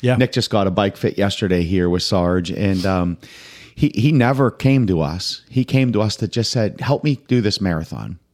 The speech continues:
Speaker 2: I, I want
Speaker 1: Right.
Speaker 2: somebody to coach me." So Coach Lauren got him there,
Speaker 1: Mm-hmm.
Speaker 2: four hours flat in his first go. Pretty athletic guy.
Speaker 1: Oh, yeah.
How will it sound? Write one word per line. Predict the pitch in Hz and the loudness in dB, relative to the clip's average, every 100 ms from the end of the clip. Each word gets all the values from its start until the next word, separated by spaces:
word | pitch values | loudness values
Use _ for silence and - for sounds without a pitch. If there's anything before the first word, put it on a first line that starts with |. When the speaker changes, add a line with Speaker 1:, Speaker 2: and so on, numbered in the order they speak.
| _ _ - | _ _ -4
Speaker 2:
I, | 90 - | -2 0
I | 113 | -2
want | 104 110 | 0 0
Speaker 1:
Right. | 87 | 0
Speaker 2:
somebody | 120 107 95 | 2 2 0
to | |
coach | - 90 78 80 | 0 -2 -2 -4
me." | |
So | 78 113 107 101 - - - - | 0 2 2 0 -4 -20 -14 0
Coach | 123 117 | 0 2
Lauren | 113 110 110 107 | 0 2 2 2
got | 95 92 | 2 2
him | 90 | 0
there, | 92 90 90 87 - 92 | 0 2 0 -2 -8 -6
Speaker 1:
Mm-hmm. | 98 123 | 0 2
Speaker 2:
four | 110 101 | 4 4
hours | 101 101 92 | 2 2 -2
flat | - 92 95 | 0 0 0
in | 92 | 0
his | 92 - | 0 0
first | 101 95 - | 0 0 0
go. | 87 87 87 - - - _ - | 0 2 0 -6 -20 -20 _ -4
Pretty | 175 135 | 2 2
athletic | 113 107 104 98 - | 2 0 0 0 0
guy. | 92 87 78 | 0 0 0
Speaker 1:
Oh, | 117 | 0
yeah. | 117 | 0